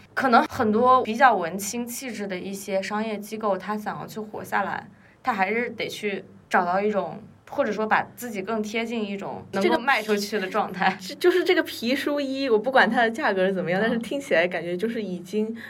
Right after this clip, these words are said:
Speaker 2: 就是和一个正常的消费水平相违背了，就相当于说它是，啊，什么 premium 版本。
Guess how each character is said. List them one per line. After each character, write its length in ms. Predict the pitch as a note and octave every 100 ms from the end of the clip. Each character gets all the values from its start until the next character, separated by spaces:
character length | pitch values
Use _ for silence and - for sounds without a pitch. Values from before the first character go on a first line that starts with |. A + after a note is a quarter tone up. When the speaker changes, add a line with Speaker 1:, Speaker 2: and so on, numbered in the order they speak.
| -
Speaker 2:
就 100 | G3+
是 100 | G#3
和 320 | G#3 F3 F3
一 160 | F3+ F3+
个 380 | - F#3 E3 D#3+
正 280 | - B3+
常 180 | G#3+ D#3
的 100 | E3
消 220 | F3+ F#3+
费 280 | G3+ G3 D#3+
水 160 | - E3
平 220 | D#3+ E3+
相 300 | F3+ G3 F#3+
违 160 | E3+ C3
背 220 | G3+ E3
了， 140 | F2+
就 80 | -
相 180 | F#3 F#3
当 140 | F3+
于 40 | E3
说 140 | F3+
它 180 | F3+ F3
是， 160 | F3 F#3+
啊， 180 | E3
什 160 | D#3+ D#3
么 80 | E3+
premium 460 | - A#3 A#3 E3+ D3+
版 240 | C#3 D#3
本。 240 | E3 -